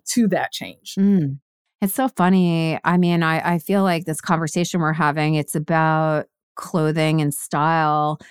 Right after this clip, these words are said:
Speaker 2: but it's, it is more about adapting to
Speaker 1: The
Speaker 2: the
Speaker 1: changes.
Speaker 2: new, yeah, the, the new reality of, of who we are.
Speaker 1: Yes.
Speaker 2: And it's not just our clothes that are different. Like, we are fundamentally different
Speaker 1: Yes.
Speaker 2: too.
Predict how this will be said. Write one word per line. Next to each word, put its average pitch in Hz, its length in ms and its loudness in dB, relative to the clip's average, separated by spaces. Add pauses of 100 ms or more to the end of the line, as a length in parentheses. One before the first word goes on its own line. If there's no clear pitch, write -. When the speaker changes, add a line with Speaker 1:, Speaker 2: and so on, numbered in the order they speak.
(320)
Speaker 2:
but 175 240 2
it's, 175 280 -4
it 190 220 2
is 196 300 2
more 170 400 2
about 160 380 0
adapting 156 1040 0
to 147 760 0
Speaker 1:
The 208 80 -2
Speaker 2:
the - 40 -10
Speaker 1:
changes. 160 360 4
Speaker 2:
new, 160 380 2
yeah, 247 280 0
the, 185 300 2
the 190 140 2
new 233 220 4
reality 196 920 0
of, 165 320 -2 (120)
of 175 200 0
who 247 420 0
we 220 180 2 (120)
are. 170 580 2
Speaker 1:
Yes. 190 320 0
Speaker 2:
And 196 300 0
it's 202 160 -2
not 240 200 2
just 247 160 -4
our 160 120 0
clothes 247 400 0
that 202 120 0
are 165 120 0
different. 160 320 -2
Like, 180 140 0
we 190 200 4
are 240 180 0
fundamentally 165 1200 0 (420)
different 165 600 0
Speaker 1:
Yes. 170 300 0
Speaker 2:
too. 202 440 0